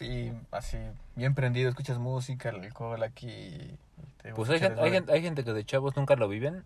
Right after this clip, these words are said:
Speaker 2: y ya como, como nunca lo
Speaker 1: Ah.
Speaker 2: vivieron, güey, pues ya como en sus cuarenta se empiezan a,
Speaker 1: A echar desma-, ajá,
Speaker 2: a,
Speaker 1: güey.
Speaker 2: a socializar.
Speaker 1: Eso sí, eh, está loco, porque sí he conocido a personas que,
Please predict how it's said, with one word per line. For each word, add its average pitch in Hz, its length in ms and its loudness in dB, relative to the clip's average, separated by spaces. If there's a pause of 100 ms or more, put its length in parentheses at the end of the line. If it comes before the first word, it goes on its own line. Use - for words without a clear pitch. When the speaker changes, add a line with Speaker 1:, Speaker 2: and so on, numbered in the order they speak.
Speaker 2:
y 98 160 -8
ya 110 220 0
como, 107 440 -6 (680)
como 110 200 -2
nunca 143 180 8
lo 139 100 10
Speaker 1:
Ah. 117 40 8
Speaker 2:
vivieron, 139 440 6
güey, 165 240 -2 (360)
pues - 140 -12
ya 113 220 6
como 117 200 -2
en 107 60 -4
sus - 220 -10 (240)
cuarenta 117 600 8
se 120 100 -2
empiezan 117 440 -2
a, 98 120 -2 (240)
Speaker 1:
A 131 60 -2
echar 127 200 -2
desma-, 117 300 -2
ajá, 135 460 -2
Speaker 2:
a, - 20 -2
Speaker 1:
güey. 120 240 0
Speaker 2:
a 101 100 6
socializar. 98 720 2 (260)
Speaker 1:
Eso 214 200 -2
sí, 180 180 -2
eh, 165 280 4
está 180 180 0
loco, 185 240 0
porque 131 400 2
sí 123 120 -2
he 175 40 0
conocido 160 400 0
a 151 40 0
personas 127 440 -4
que, 113 300 -10